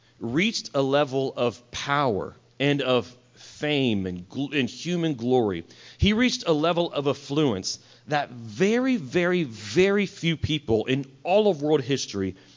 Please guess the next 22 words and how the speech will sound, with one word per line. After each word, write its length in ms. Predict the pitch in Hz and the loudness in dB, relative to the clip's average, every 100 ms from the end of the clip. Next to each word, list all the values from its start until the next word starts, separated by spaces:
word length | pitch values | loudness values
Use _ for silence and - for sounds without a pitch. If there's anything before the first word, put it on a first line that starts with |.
| - | -4
have 160 | 135 147 | 2 6
ever 180 | 175 175 | 6 4
even 160 | 147 | 2
gotten 260 | 147 135 123 | 2 2 -2
close 460 | - 113 123 113 - | -4 4 4 4 0
to. 240 | 95 73 - _ _ _ _ _ _ _ | -8 -8 -14 _ _ _ _ _ _ _
He 120 | 131 | 2
was 100 | 147 | 2
literally 640 | 135 185 240 233 147 117 113 | 2 -2 0 2 2 2 0
on 180 | 123 117 | -2 -4
top 560 | - - 160 156 - - _ _ _ | -6 -2 -2 -2 -8 -20 _ _ _
of 180 | 143 143 | 0 2
the 100 | 139 | 2
world. 500 | 120 113 90 - - _ _ _ _ _ _ _ - | 0 -2 -2 -6 -16 _ _ _ _ _ _ _ -2
And 200 | 175 185 | -2 0
yet, 560 | 240 330 95 92 - - _ _ _ _ | -2 0 -2 -4 -12 -18 _ _ _ _
though 300 | 120 127 233 | -4 6 8
he 140 | 277 277 | 8 4
had 140 | 226 | 0
climbed 380 | - 190 175 165 | -2 0 2 0
so 560 | - - - 294 311 247 | -2 -4 -2 -2 -2 -2
high, 440 | 233 190 71 | -4 -6 -8